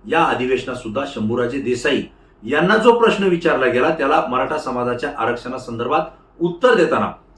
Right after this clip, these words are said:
अत्यंत गोलमोल पद्धतीनं उत्तर शंभूराजे देसाई यांनी दिलेलं आहे. आश्चर्य तर या गोष्टीचं वाटतंय की शंभूराजे देसाई शिवसेना एकनाथराव शिंदे गटाचे आहेत आणि त्यासोबत त्यांना जे प्रश्न विचारला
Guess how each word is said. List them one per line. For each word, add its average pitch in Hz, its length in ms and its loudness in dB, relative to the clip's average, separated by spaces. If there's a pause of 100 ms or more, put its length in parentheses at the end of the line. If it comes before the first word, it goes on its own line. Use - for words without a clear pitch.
(140)
अत्यंत 233 480 2
गोलमोल 202 640 8
पद्धतीनं 175 460 4
उत्तर 160 360 2
शंभूराजे 135 360 0
देसाई 113 300 -2
यांनी 107 180 -2
दिलेलं 90 240 -8
आहे. 82 100 -14 (380)
आश्चर्य 226 400 4
तर 240 100 4
या 208 280 6
गोष्टीचं 165 360 2
वाटतंय 104 340 0 (500)
की 233 80 -2
शंभूराजे 214 560 4
देसाई 185 440 4 (120)
शिवसेना 190 560 0 (160)
एकनाथराव 180 440 -2
शिंदे 165 340 2
गटाचे 135 380 2
आहेत 120 320 0 (360)
आणि 202 200 0
त्यासोबत 214 500 4 (100)
त्यांना 170 220 4
जे 208 120 2 (420)
प्रश्न 196 300 0
विचारला 208 500 2